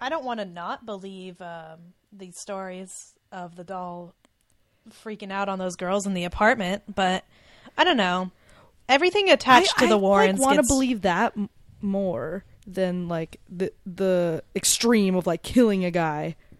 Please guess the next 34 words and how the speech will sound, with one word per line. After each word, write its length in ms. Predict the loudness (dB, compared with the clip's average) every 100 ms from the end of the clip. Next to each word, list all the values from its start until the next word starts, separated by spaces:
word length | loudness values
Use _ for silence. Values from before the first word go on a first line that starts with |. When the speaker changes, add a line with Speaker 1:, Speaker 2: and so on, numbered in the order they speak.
| -20 -20 _ -20 -20 -18 -2
Speaker 1:
Yeah. 400 | 2 2 0 -10 -14 -18 -18 -18 -20 -20 -20 -20 -16
Yeah. 440 | -2 2 4 4 0 -14 -20 -20 -20 -16 -16 -16 -8 2
I 120 | 2
don't 120 | 4
know. 180 | 4 4
I 80 | 4
don't 160 | 4
know 100 | 4
what 120 | 4 4
that 160 | 2
demon 300 | 2 -2 0
was 220 | -2 -4 -4
doing. 580 | -4 0 -2 -4 -14 -18 -20 -20 -20 -20 _ _ _
Maybe 280 | 2 4 8 8 8
it 100 | 8
is 260 | 4 4
just 300 | 0 0 -2 -2
Annabelle. 460 | 0 0 0 -2 0
Maybe 240 | 0 0
it's 160 | -4 -6
the 100 | -8
spirit 380 | -6 -4 -2 -2
of 80 |
Annabelle, 540 | -2 -4 -2 2 2 0
and 240 | -4 -8
she 160 | -10 -10
doesn't 260 | -10 -8 -6
like 280 | -6 -6
dudes. 720 | -8 -6 -4 -6 -8 -10 -14 -14 _ _ _ _ -20 -20 -20 _ _ _ _ -8
Speaker 2:
Yeah, 160 | -6
she 140 | -4 -2
doesn't 240 | -2 0
like 160 | -2 -2
dudes. 440 | -4 -2 -4 -6